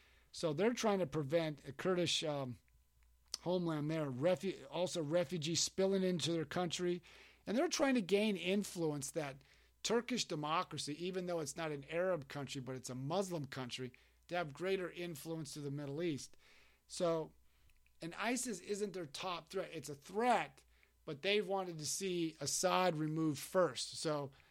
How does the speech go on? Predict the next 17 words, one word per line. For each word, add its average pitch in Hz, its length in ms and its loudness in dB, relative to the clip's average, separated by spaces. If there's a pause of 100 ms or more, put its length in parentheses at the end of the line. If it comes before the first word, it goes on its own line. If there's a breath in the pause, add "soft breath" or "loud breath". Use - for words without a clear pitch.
(380 soft breath)
everybody 220 420 4
has 190 220 6
different 190 300 0
strategic 151 520 -4
interests. 160 440 -4
Now, 143 100 0
Saudi 220 420 4
Arabia 196 320 4
and 170 80 2
the 160 60 -2
Gulf 175 320 4
state, 196 340 2
their 196 140 4
biggest 180 400 2
threat 175 200 2
is 147 140 -4
Iran. 139 480 -2